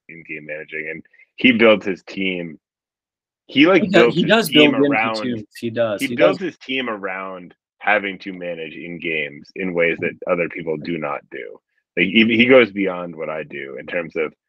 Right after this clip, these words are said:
Speaker 1: mixing and matching and playing matchups in ways that, like,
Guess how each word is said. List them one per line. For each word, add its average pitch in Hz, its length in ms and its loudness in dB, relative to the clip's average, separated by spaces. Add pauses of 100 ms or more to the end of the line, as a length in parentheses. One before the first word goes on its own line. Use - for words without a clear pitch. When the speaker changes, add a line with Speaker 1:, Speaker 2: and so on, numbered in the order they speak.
(400)
Speaker 1:
mixing 92 440 0
and 85 80 -2
matching 78 420 -2
and 76 80 -10
playing 78 320 -2
matchups 76 500 -4
in 80 140 -8
ways 73 340 -4
that, 73 220 -2 (180)
like, 76 240 -4